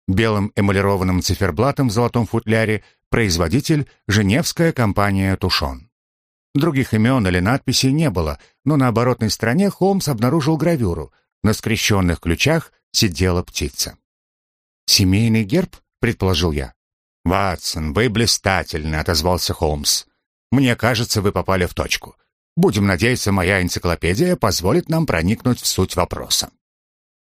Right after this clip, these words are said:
И правда, энциклопедия нам рассказала, что ворон и два ключа — это герб семьи Рейвеншо, одного из самых старинных родов в Британском королевстве. Усадьба расположена в Глостершире,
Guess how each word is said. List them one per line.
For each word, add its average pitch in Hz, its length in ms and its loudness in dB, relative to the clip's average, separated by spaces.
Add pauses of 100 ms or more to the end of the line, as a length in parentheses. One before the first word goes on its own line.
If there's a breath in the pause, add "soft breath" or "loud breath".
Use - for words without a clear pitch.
(360)
И 151 80 2
правда, 92 580 -2 (100)
энциклопедия 123 800 0
нам 135 160 2
рассказала, 113 520 0
что 98 260 0
ворон 120 440 2
и 107 140 -4
два 95 220 2
ключа — 127 540 -2 (340)
это 113 320 0
герб 139 380 -2
семьи 123 680 2
Рейвеншо, 95 920 0 (440)
одного 117 360 2
из 113 100 0
самых 123 260 2
старинных 139 600 0
родов 95 480 0
в 139 100 0
Британском 113 640 0
королевстве. 90 720 -2 (360)
Усадьба 160 440 2
расположена 143 680 2
в 135 60 -4
Глостершире, 95 760 -2